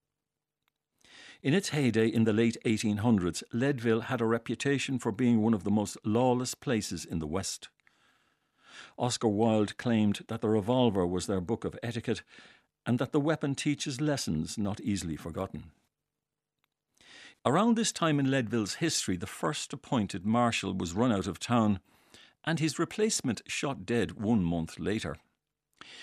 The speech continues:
It was not until the arrival of Sheriff Mart Duggan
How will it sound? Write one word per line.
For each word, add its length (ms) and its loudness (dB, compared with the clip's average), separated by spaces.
It 180 -2
was 140 0
not 200 2
until 360 0
the 120 2
arrival 460 2
of 140 -6
Sheriff 360 -2
Mart 400 0
Duggan 440 2